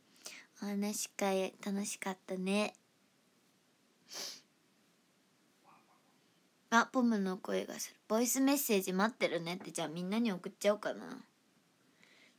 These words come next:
て思ってます。スキンケア変わったよ、なんかね。ファミュの美容液使うようになった。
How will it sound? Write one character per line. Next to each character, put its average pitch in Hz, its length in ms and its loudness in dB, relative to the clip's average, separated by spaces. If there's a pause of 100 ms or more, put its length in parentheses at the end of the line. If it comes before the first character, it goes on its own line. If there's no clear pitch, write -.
て 196 160 -2
思 214 220 0
っ 202 40 -4
て 190 200 -4
ま 175 400 -2
す。 - 180 -20 (540)
ス - 100 -12
キ 339 160 4
ン 359 120 2
ケ 392 120 12
ア 349 100 12
変 254 140 4
わ 233 140 10
っ 262 160 6
た 285 140 10
よ、 285 180 10
な 262 160 6
ん 226 100 2
か 202 140 2
ね。 196 400 0 (460)
フ 262 100 0
ァ 269 60 8
ミ 269 160 8
ュ - 20 8
の 196 240 2
美 202 140 -2
容 208 120 2
液 202 280 -4
使 - 260 -6
う - 40 0
よ 92 60 -2
う - 40 -2
に 92 40 -4
な 196 100 -4
っ 190 120 -12
た。 - 100 -18